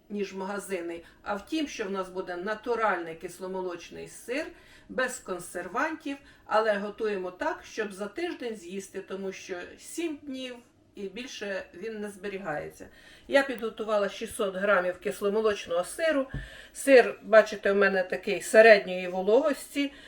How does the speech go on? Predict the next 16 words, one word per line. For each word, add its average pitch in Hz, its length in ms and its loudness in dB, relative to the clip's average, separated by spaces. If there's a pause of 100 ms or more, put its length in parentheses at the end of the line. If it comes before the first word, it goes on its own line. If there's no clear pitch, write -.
(220)
Також 269 340 6
підготувала 208 680 8
одну 240 440 4
чайну 196 460 6
ложку 196 400 -2
солі, 262 440 2
сіль 226 320 -2
можна 196 300 2
за 196 160 -4
смаком 233 500 0
додавати, 233 680 4 (680)
пів 262 200 4
чайної 214 420 8
ложки 202 400 0
соди 262 440 2
харчової. 214 960 4